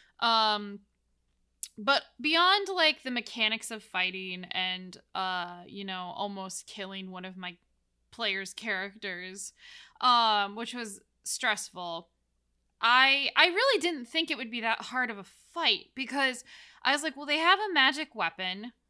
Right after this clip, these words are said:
because Josh's Blessing of the Forge lets him make one weapon magical. And I knew that both, uh, him and Andrew and Sam's character all had magic. So I just figured that it would probably be, you know,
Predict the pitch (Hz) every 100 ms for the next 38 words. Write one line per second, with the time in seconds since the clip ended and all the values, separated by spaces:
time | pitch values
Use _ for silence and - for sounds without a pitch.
0 | _ 226 220 226 190 - - _ - 202
1 | - 190 196 226 202 - 185 214 202 185
2 | 190 202 202 202 202 185 - - 196 185
3 | 185 - - 185 - 190 190 180 - 196
4 | 202 180 175 175 180 165 180 - - -
5 | - 247 285 269 277 285 294 220 233 240
6 | - - - 220 214 202 202 - 254 247
7 | 240 240 247 - 220 202 185 175 233 233
8 | 233 233 220 220 - 190 180 - - 233
9 | 226 226 - 220 202 202 - 269 294 311
10 | 302 226 185 165 - - 147 - - -
11 | 254 269 262 - - 247 220 202 202 180
12 | 185 202 196 190 196 185 185 180 175 190
13 | 175 160 175